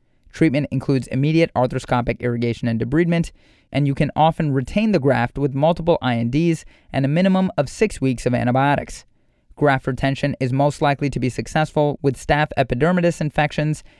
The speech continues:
and less likely to be successful with staph aureus. Loss of motion and arthrofibrosis is another potential complication,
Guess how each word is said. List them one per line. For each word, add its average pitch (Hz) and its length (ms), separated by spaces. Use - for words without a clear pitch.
and 135 240
less 196 220
likely 123 300
to 117 100
be 120 140
successful 120 720
with 123 200
staph 113 280
aureus. 131 480
Loss 170 280
of 156 100
motion 160 360
and 131 140
arthrofibrosis 135 1040
is 127 140
another 156 260
potential 139 420
complication, 135 720